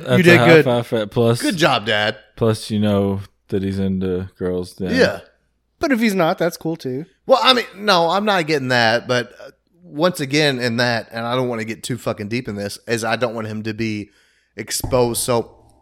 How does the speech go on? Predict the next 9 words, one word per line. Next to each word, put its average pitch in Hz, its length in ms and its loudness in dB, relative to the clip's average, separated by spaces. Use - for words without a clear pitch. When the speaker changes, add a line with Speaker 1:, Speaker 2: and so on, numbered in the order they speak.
Speaker 3:
exposed 131 640 0
so 120 160 0
much 117 480 -4
to 107 500 -6
homosexuality 110 1120 -2
that 113 120 -2
he 110 80 -2
feels 107 360 -4
like 101 420 -2